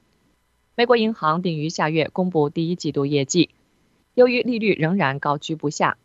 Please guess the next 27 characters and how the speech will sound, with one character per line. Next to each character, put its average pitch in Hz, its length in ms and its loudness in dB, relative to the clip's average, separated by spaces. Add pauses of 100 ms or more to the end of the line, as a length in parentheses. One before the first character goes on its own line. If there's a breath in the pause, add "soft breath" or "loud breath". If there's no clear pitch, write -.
(100)
投 185 160 0
资 220 140 -6
者 143 180 -6
在 143 160 -6
等 135 180 -6
待 156 220 0
美 139 140 -8
联 143 160 -8
储 139 180 -8
预 147 140 -8
期 - 160 -10
的 147 100 -6
降 139 260 -6
息， - 280 -6 (180)
贷 160 160 0
款 139 320 -2 (160)
和 - 160 -4
消 220 200 -6
费 170 120 -4
支 214 160 -6
出 233 340 -4
已 143 140 -6
经 143 220 -6
开 151 180 -8
始 143 160 -4
放 151 220 0
缓。 139 280 0